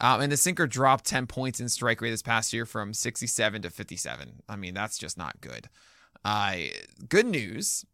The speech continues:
and the thing that makes me interested a little bit in Jesus Luzardo is that once he went to Miami, he started to have these starts where he pushed up his curveball and changeup a ton. And the curveball,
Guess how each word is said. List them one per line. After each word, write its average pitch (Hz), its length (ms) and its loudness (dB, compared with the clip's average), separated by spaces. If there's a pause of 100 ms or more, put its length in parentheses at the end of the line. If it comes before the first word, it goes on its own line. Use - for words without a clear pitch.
(160)
and 135 160 0
the 131 60 -4
thing 175 200 0
that 165 120 2
makes 156 220 2
me 147 180 -4
interested 170 600 0
a 139 60 2
little 147 260 2
bit 135 180 0
in 127 100 -4
Jesus 123 400 -4
Luzardo 104 420 -4
is 98 100 -6
that 101 120 -4
once 123 180 -6
he - 60 -2
went 139 180 -4
to 143 80 -6
Miami, 110 640 -2 (440)
he - 160 -4
started 151 360 6
to 151 40 2
have 147 160 6
these 143 140 2
starts 147 360 4
where 117 480 2
he 120 280 -4 (140)
pushed - 280 -4
up 143 140 0
his 127 120 -4
curveball 123 380 -4
and 113 220 -6
changeup 117 400 -4
a 110 80 -6
ton. 104 460 -6 (680)
And 127 400 2 (380)
the 143 100 0
curveball, 156 640 0